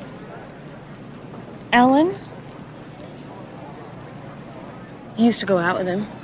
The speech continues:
Speaker 1: Look, it's been all over between me and Dan way before you started going out with him.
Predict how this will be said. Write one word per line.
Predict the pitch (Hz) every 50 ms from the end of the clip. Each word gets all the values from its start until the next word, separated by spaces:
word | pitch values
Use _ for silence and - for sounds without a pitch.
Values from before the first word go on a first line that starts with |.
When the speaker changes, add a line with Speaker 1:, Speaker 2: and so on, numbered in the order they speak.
| - - - - - - - 247 262 254 240 - - - - - - - - - - - - - - - -
Speaker 1:
Look, | - 370 370 -
it's | - 294 -
been | 262 294 277
all | 254 262 277 269 -
over | 262 294 302 311 254
between | 233 262 - - 277 247 240 240
me | 254 269 269 262
and | 240 247
Dan | - 285 277 285 285 269 247 208
way | 269 294 359
before | 339 311 277 - 277
you | 277 269
started | - - 294 269 277
going | 247 269 269 269 277
out | 311 415 440 403
with | 330 254 -
him. | 196 175 160 156